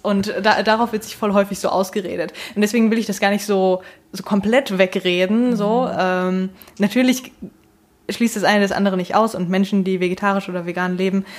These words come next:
Speaker 1: sind sowieso, würde ich sagen, in den meisten Fällen eher so darauf gepolt, auch auf diese anderen, äh, Lebensbereiche eben zu achten. Ähm, aber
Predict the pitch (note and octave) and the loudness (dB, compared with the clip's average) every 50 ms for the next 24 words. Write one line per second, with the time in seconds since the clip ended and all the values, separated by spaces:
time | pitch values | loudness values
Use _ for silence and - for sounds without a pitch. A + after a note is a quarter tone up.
0 | - - - - F#3+ G3 F#3+ F#3+ F#3 F3+ - - - _ _ - - - G3+ F3+ | -18 -20 -8 -2 2 2 4 2 2 0 -4 -14 -18 _ _ -14 -6 -4 -2 -2
1 | F#3 F3 F3 G3+ G#3 A3 A#3 G#3+ G3+ G3 F#3+ F3+ F#3+ F#3 - - F#3 E3+ F3+ G3 | -2 0 2 2 4 4 4 2 2 0 -2 -2 -2 -4 -4 0 2 2 4 4
2 | A3 A#3 A3+ A3 G3 F#3+ F#3 F3+ F3+ F3+ E3+ F3+ G3 F#3+ - G3+ F#3 - - F#3 | 2 2 2 2 2 2 2 2 2 0 0 0 -2 -2 -4 -4 -4 -2 -2 0
3 | F3 F3 F3+ F3+ F3+ - - _ - G#3+ A3 A#3 A3+ A3 A3 G3+ G3+ F#3+ G3 F3+ | 2 2 0 0 -2 -6 -8 _ 0 2 4 4 6 4 4 4 2 0 0 2
4 | F3+ F3+ F3 - F#3 - - - A#3+ C4 C#4+ C#4 D4+ G#3+ A3 - - - G3+ G3 | 2 0 0 -4 -10 -8 -2 2 2 2 2 2 2 2 0 2 0 -2 -2 -2
5 | - - G#3 F#3+ - - - A3+ A#3 A#3+ A3+ A3 A3 A3 G#3 - G3+ G3+ G3+ G3+ | -2 -4 -2 -2 -2 -2 0 0 2 2 2 4 2 2 2 2 0 0 0 0
6 | G3 G3+ G3+ G#3+ G#3 - G3+ - F#3 F#3 G#3 G#3 - - F#3 F#3+ G3 G3 - - | 0 0 0 -2 -2 -4 -4 -2 0 0 0 -2 -2 -4 -2 -2 -2 -2 -2 -6
7 | - - G#3+ A#3+ - - - C4+ C#4 C#4+ C#4 C#4+ - - - - - - - _ | -2 -2 -2 -2 -4 -8 -4 -2 -2 -2 -2 -6 -14 -16 -16 -16 -16 -18 -10 _
8 | - G3 F#3+ F#3+ F#3+ F#3+ F#3+ F#3+ G3 G3 G3 - - _ _ _ _ _ _ _ | 2 4 6 6 6 6 4 4 2 0 -2 -6 -16 _ _ _ _ _ _ _
9 | _ _ _ _ _ _ _ _ - F#3 G#3 G#3 G#3+ G#3 G#3 G3+ - | _ _ _ _ _ _ _ _ 0 0 2 2 2 2 2 0 0